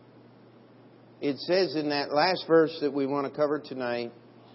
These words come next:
"For he shall have judgment without mercy that hath showed no mercy. But mercy rejoiceth against judgment."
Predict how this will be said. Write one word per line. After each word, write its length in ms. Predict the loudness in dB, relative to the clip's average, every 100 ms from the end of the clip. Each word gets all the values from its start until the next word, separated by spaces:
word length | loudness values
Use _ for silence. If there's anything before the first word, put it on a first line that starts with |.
| -4
"For 160 | 2 2
he 160 | 2
shall 320 | 0 4 6 6
have 280 | 4 2
judgment 600 | 2 2 2 0 -4 -2
without 380 | -4 2 2 2
mercy 400 | 0 -2 -2 -6
that 220 | -2 -2
hath 200 | -2 -4 -4 0
showed 260 | 2 2
no 280 | -2 -4 -2
mercy. 600 | -2 -2 -4 -8 -12 -14 -18 -20 -20 -20 -20 -20 -20 -20 -20 -4
But 180 | 2 2
mercy 640 | 2 0 0 -2 -2 -2 -4 -4
rejoiceth 1000 | -6 -6 0 4 4 2 -4 -4 -4 -8 -20 -20 -20 -20 -20 -8
against 540 | -6 -4 -4 -6 -10
judgment." 520 | -4 -4 -4 -10 -16